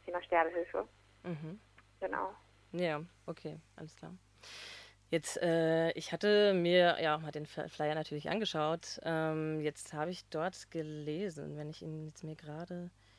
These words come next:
Speaker 2: noch mal anschaue, dass dort auch der Begriff, also eben, dass es gegen Abtreibung ist und gegen Sterbehilfe, wobei sie den Begriff Euthanasie verwenden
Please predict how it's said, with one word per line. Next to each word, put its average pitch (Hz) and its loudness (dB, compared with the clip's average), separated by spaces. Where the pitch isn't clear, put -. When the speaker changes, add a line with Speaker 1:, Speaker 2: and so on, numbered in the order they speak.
Speaker 2:
noch 160 -6
mal 165 -6
anschaue, 165 -4
dass 165 -10
dort - -10
auch 160 -4
der 156 -8
Begriff, - -10
also 147 -2
eben, 151 4
dass 147 -4
es - -10
gegen 151 -2
Abtreibung 156 -6
ist - -8
und 151 -8
gegen 151 -6
Sterbehilfe, 165 -4
wobei 151 -2
sie 151 -8
den 147 -8
Begriff - -14
Euthanasie 143 -8
verwenden 185 -12